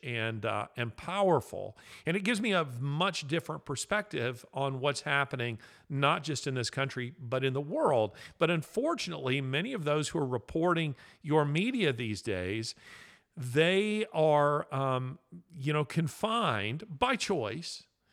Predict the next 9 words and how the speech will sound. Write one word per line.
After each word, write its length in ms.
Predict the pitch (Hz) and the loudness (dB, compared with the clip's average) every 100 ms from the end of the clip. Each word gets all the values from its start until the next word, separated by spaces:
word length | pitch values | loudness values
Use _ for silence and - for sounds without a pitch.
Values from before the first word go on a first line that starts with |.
| _ - - - _ - | _ -20 -20 -20 _ -4
to, 480 | - 190 180 175 175 - | 2 4 6 6 4 2
um, 500 | 151 151 151 151 160 | 0 2 0 -4 -8
you 200 | 175 156 | -4 -2
know, 120 | 165 | 0
as-, 280 | 151 - - 175 | 2 0 0 0
associating 920 | 147 - 196 214 - 190 165 160 151 | 0 2 2 2 4 4 4 2 0
with 220 | 139 - | -2 0
their, 340 | 139 139 131 | 0 2 4
um, 380 | 123 120 117 127 | 4 2 0 -6